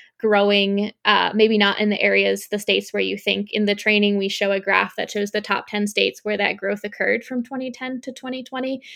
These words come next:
The number one state on that graph is Tennessee,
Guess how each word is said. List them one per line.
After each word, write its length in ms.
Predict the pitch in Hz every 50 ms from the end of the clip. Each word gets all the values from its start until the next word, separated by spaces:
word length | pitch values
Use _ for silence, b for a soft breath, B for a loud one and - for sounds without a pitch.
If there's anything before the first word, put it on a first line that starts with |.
| B B B -
The 80 | 220 214
number 340 | 214 226 240 247 240 220
one 180 | 208 202 202 208
state 280 | 208 - 202 202 196 -
on 140 | 196 190 185
that 160 | 185 180 -
graph 280 | - 185 - 196 - -
is 140 | 202 202 -
Tennessee, 720 | - - 202 202 196 202 - - 175 123 233 285 320